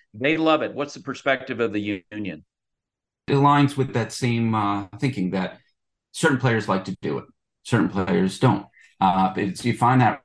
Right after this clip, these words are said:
Speaker 2: right personality. It's such an engaging way for the flan-, the fans to appreciate the game, understand what the players are thinking when they're on the field, uh, to get their, to learn more about their personalities and what they talk about. So it's an exciting new component, you know, component to the game.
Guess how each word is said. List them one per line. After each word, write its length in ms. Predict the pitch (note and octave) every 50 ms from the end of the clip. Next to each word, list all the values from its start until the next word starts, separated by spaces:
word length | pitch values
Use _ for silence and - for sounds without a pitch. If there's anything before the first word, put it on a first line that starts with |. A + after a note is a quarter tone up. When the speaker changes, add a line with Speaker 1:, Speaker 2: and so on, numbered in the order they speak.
| _ - -
Speaker 2:
right 220 | G2 G#2+ A2 G#2
personality. 600 | - B2+ A#2+ - A#2 G#2+ G2 G#2+ A2 A2+ A2+ A2+
It's 140 | G2+ G2 -
such 160 | - A#2 -
an 80 | - C#3
engaging 640 | B2 G#2 F#2+ - G#2 G2+ G#2 G#2 G2 A2+ G#2+ G2 F#2+
way 380 | F#2+ G2 G2+ G#2 F#2+ F#2 F#2 F#2 - -
for 260 | F2+ F#2 F#2 F#2+ F#2
the 80 | F2+ F2+
flan-, 400 | - - F#2+ F#2 F#2 F#2 - -
the 80 | F#2 F2
fans 420 | - G#2+ G2 F#2+ F#2+ F#2 - - - _ _ _
to 340 | - - A2 G2 G2 G2 G2+
appreciate 400 | G2 F#2+ - A2+ F#2+ - A2+ G#2+
the 60 | -
game, 340 | A2 A#2+ C3 A2 C#2+ B1 - - _ _ _ _ -
understand 420 | - A2+ B2 A2 - - C3 A#2+ A#2
what 140 | A2+ G#2
the 80 | - G#2
players 400 | - - - - A2+ A2 G#2 F#2+
are 40 | F2+
thinking 300 | - A#2 A2 G2 G2+ G2
when 120 | F#2 F#2
they're 80 | F#2 F2
on 260 | F#2+ F#2+ F#2+ F#2+ F#2 F#2+
the 100 | F2+ F2+
field, 480 | - - A2 G2+ F#2 D2+ C#2+ - - _ _ _ _
uh, 320 | - F2+ F2+ F2+ F2 E2+ F2+
to 120 | - - -
get 180 | - A2+ -
their, 180 | - G#2 G2+ - _ _ - - -
to 120 | - G2+
learn 340 | F#2 F2 G#2+ A2 A2+ A2 G#2+ G2+
more 240 | G#2 A2 A2+ A2
about 220 | G2 E2+ - G2 F2+
their 100 | G2+ F#2+
personalities 880 | - - A2+ G#2+ G2+ - G2+ F#2+ F2+ F#2+ G#2 G2 F2+ F2 F2 E2+ - -
and 300 | - F2+ F#2 F2+ F2+ F#2
what 160 | F#2 G2+ G2
they 100 | - F#2+
talk 300 | F2 - - G2 G2 G2
about. 340 | - F#2+ F#2 E2 E2+ - -
So 260 | - - G2+ F#2+ F#2+ - - _ -
it's 140 | - A#2+
an 80 | C3+ C3
exciting 400 | A#2 - - C3 A#2+ A#2+ B2+ B2+
new 120 | A2+ G#2+
component, 500 | G#2+ - A#2+ G#2 - G2+ F#2+ G2+ G2 G2
you 80 | G#2 G#2
know, 120 | F#2+ F#2+ F#2+
component 420 | - F#2+ F2+ G2+ G#2 G2+ G2 -
to 200 | - - A#2 G#2+ G2+
the 100 | G#2 F#2+
game. 440 | F#2 F#2+ F#2+ G2+ A2 B2+ B2+ B2